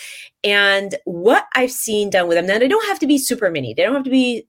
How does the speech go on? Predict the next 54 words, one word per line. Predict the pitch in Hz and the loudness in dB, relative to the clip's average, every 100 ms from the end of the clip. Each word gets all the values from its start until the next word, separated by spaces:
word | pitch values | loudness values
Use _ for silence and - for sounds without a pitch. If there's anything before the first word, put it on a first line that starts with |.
| _ | _
so, | - - - 214 | -12 -4 2 2
so | 214 208 | 2 -2
short | 190 - 180 175 147 | -4 0 2 2 2
where | 165 | 0
you're | 165 | 0
not | 175 165 | -4 -8
uncomfortable, | 160 170 - 175 160 156 | -8 -10 -6 -4 -2 0
where | 156 156 | 2 0
I'm | 151 | -2
like, | 147 - | -6 -4
you, | 151 135 | -4 -4
you | - 151 | -6 -2
wanna | 156 220 233 | 0 0 2
wear | 226 214 202 | 2 4 2
it, | 202 | 0
but | 151 | -4
you | 135 | -4
feel | 185 | 0
like | 190 196 | 0 0
it's | 190 | -6
too | - | -10
short. | 190 - 165 160 - - - _ | -6 -2 0 0 -6 -20 -20 _
You | 349 | -2
can | 587 605 | -2 2
go | 605 | 2
for | 571 539 | 6 4
the | 508 | 4
little | 440 427 | 4 2
bit | 359 | 0
of | 339 | 0
a | 285 254 196 - | 4 4 2 -2
longer | 226 208 190 185 180 160 160 - | 2 2 2 0 0 0 -2 -6
mini | 175 175 160 | -8 -4 -4
skirt, | 156 - 170 - | -4 -4 -4 -2
maybe | 214 226 | -4 -2
one | 214 208 | -2 -2
that's | 190 - | -2 -4
just | 175 - | -8 -6
above | 185 160 170 | -4 -4 -2
the | 220 | -4
knee. | 190 151 151 214 _ _ _ - | -2 -4 -4 -10 _ _ _ -6
And | 359 240 170 170 | -2 -2 -4 -6
the | - - | -6 -2
other | 415 427 | 0 -2
thing | - 160 143 | -2 -4 -2
is, | 131 135 156 - | -2 -2 -4 -8
if | 170 175 | -12 -10
you | 180 180 | -8 -6
really | 156 214 277 294 | 0 2 2 2
wanna | 269 240 202 | 0 0 0
wear | 185 160 | 2 0
a | |
mini | 151 135 | 0 -4
skirt | 143 - 160 139 | -4 -6 -2 -2